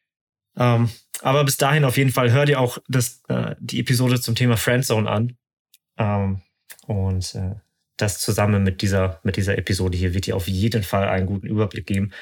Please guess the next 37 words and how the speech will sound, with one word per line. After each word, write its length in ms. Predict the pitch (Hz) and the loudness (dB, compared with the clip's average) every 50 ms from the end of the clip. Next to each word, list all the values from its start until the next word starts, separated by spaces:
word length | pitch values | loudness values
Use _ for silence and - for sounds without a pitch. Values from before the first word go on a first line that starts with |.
| - - - - _ | -20 -20 -20 -6 _
Und 260 | 123 123 120 120 - | 0 2 2 2 2
wenn 120 | 113 110 | 2 2
du 80 | 107 107 | 2 2
noch 200 | 104 101 87 92 | 2 2 2 2
mehr 340 | 98 98 98 98 98 98 - _ _ _ _ _ _ _ _ _ _ _ _ _ _ _ _ | 2 2 2 2 0 -2 -8 _ _ _ _ _ _ _ _ _ _ _ _ _ _ _ _
darüber 280 | - 95 90 95 95 | -2 0 0 0 0
erfahren 280 | 92 90 - 101 95 95 | 0 0 0 2 2 2
möchtest, 260 | 92 92 90 - - | 2 0 -2 -4 -6
beziehungsweise 560 | - 90 - 107 92 - - 92 90 87 - | -6 -4 -2 -2 -2 -2 0 0 0 0 0
auch 120 | 98 92 - | -2 -4 -2
deine 260 | - 104 98 101 - | -2 -2 0 0 0
eigene 440 | 101 101 101 95 104 95 92 92 - _ - - - _ _ - | 0 0 0 2 0 0 0 -2 -4 _ -18 -20 -20 _ _ -4
Charisma-Analyse, 720 | - 107 101 101 98 - 104 101 98 98 95 92 98 95 | -2 0 0 0 0 0 0 0 0 0 0 0 -2 -2
deine 240 | 92 - 95 92 - | -2 -2 -4 -2 0
eigene 180 | 101 98 98 92 | 0 0 0 -2
Flirt-Analyse 840 | - - 113 120 123 123 117 - 104 98 95 92 95 95 92 95 87 | -2 0 0 0 0 0 -2 -2 0 0 0 0 0 0 -2 0 0
haben 260 | 92 95 92 92 92 | 0 0 0 0 0
möchtest, 380 | 95 95 92 - 110 95 - 101 | 0 0 0 -2 -4 -2 -2 0
dann 240 | 101 101 98 104 | 0 0 0 0
geh 160 | 101 104 98 - | -2 -2 0 0
auf 140 | 98 92 | -2 -4
flirtanalyse 680 | - - 104 101 101 - 95 90 95 90 90 92 90 92 | -2 -2 -2 0 0 0 0 2 2 2 2 2 0 0
punkt 160 | 87 98 95 - | 0 0 0 0
de, 200 | 101 101 101 98 - _ _ _ _ _ _ _ _ _ _ _ _ _ | 0 0 -2 -4 -8 _ _ _ _ _ _ _ _ _ _ _ _ _
ähm, 360 | - 95 87 87 85 85 85 - - _ - | -2 0 0 2 0 -2 -4 -6 -10 _ -6
der 120 | - 98 - | -4 -2 0
erste 260 | 101 98 - - 95 | 0 -2 0 0 0
Link 220 | 90 98 92 85 | 2 2 0 0
in 60 | 90 | 0
der 80 | 95 92 | -2 0
Beschreibung. 560 | 85 87 - - 98 95 92 92 92 92 87 - - _ _ _ _ _ _ _ _ _ | 0 -2 0 0 2 2 2 2 0 0 -2 -4 -10 _ _ _ _ _ _ _ _ _
Und 160 | - 120 117 | 0 2 4
dann 320 | 123 120 117 120 123 - _ _ _ _ _ _ _ | 4 4 2 2 -2 -8 _ _ _ _ _ _ _
sprechen 300 | - - - 151 165 170 | -10 -4 0 2 2 4
wir 80 | 185 160 | 4 4
mit 140 | 131 107 - | 4 2 0
dir. 180 | 110 - - | -2 -6 -6